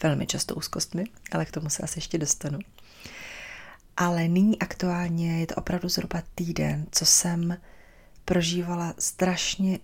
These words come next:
divné stavy. Já jsem měla pocit, že vůbec nejsem tady, na tomhle světě,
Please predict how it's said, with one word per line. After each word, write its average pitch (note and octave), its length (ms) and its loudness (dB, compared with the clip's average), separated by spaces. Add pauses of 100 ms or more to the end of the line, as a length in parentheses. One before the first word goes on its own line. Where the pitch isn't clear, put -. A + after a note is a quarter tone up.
divné E3+ 640 0
stavy. E3 540 -4 (220)
Já D3+ 140 -2
jsem F3 160 -2
měla F#3 180 2
pocit, E3+ 460 -2
že D#3 540 -2 (640)
vůbec F3 320 -4
nejsem D#3+ 360 0 (100)
tady, E3+ 360 0 (240)
na - 60 -4
tomhle - 280 0
světě, D#3 640 -2